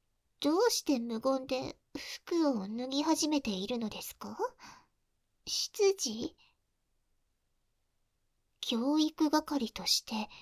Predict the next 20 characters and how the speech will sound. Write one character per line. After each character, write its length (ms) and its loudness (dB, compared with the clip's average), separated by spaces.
本 480 -2
当 200 8
の 160 4
子 220 0
作 280 4
り 140 4
が 180 -4
ど 280 4
う 60 6
い 120 6
う 140 2
も 180 2
の 120 0
な 140 2
の 140 -2
か 340 -10
を 340 -10
教 160 -6
え 520 -2
る？ 120 -8